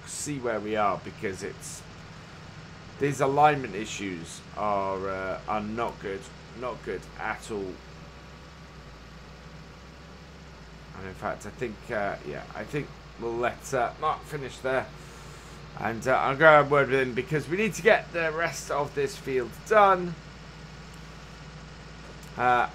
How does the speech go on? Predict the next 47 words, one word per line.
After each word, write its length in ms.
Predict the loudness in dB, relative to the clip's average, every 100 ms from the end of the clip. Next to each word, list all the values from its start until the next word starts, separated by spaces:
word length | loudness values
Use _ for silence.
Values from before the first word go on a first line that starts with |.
| -2
for 140 | 4 12
now, 240 | 12 12
though, 260 | 12 10 8
I'm 220 | 8 6
gonna 140 | 6
leave 180 | 6 6
this 220 | 6 4
here. 500 | 4 6 8 8 8 8
All 160 | 8 8
that 240 | 6 2
remains 760 | 0 0 0 0 -2 -6 -8 -10 -6
is 320 | -4 -2 -4 -8 -6
for 80 | -2
me 140 | -2
to 100 | -2
say 460 | -4 2 4 6 4 -2 -10 0 6
thank 320 | 8 6 2
you 80 | 6
for 100 | 8
watching. 480 | 8 6 4 2 2 -8 -8 0
I 160 | 8 12
hope 220 | 12 10
you 80 | 8
have 100 | 8
enjoyed 800 | 8 4 4 8 8 6 4 0 -4 -4
this 360 | -2 -2 -2 -6 -6 -4
video. 360 | -2 -2 -2 -4 -6 -8 -4 2
Please 200 | 4 4
give 120 | 6
it 20 |
a 40 |
like, 300 | 10 10 8
drop 360 | 4 10 10 10
us 120 | 0
a 60 | 2
comment, 380 | 4 6 4 0 2
and 220 | 2 2
give 100 | -2
it 100 | -4
a 40 |
share. 480 | -2 4 8 8 6 -2 -10 -10 -2
And 160 | 2 2
for 160 | 2 -2
all 80 | 2
the 100 | 2
latest 540 | 6 8 6 2 2
videos 560 | 4 4 4 4 2